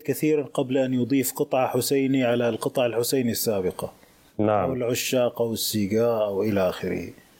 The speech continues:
Speaker 1: حتى تأتي إليه فكرة مقنعة يتقدم
Speaker 2: أيوة.
Speaker 1: بها ويخلد
Speaker 2: نعم.
Speaker 1: العمل، يصبح خالدًا ويسبب التردد للجيل التالي.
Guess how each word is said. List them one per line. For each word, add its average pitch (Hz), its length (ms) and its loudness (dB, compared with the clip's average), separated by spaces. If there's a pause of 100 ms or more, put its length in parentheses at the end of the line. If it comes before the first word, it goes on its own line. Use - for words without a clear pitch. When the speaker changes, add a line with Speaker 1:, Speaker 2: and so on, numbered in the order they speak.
(360)
Speaker 1:
حتى 170 420 0
تأتي 147 420 0
إليه 143 200 2
فكرة 151 380 0
مقنعة 151 720 -2 (340)
يتقدم 143 480 0
Speaker 2:
أيوة. 202 160 2
Speaker 1:
بها 151 420 0 (560)
ويخلد 160 540 2
Speaker 2:
نعم. 127 80 0
Speaker 1:
العمل، 127 300 0
يصبح 147 360 -2
خالدًا 151 720 0 (720)
ويسبب 139 580 0
التردد 139 520 -2
للجيل 120 340 0
التالي. 90 460 -6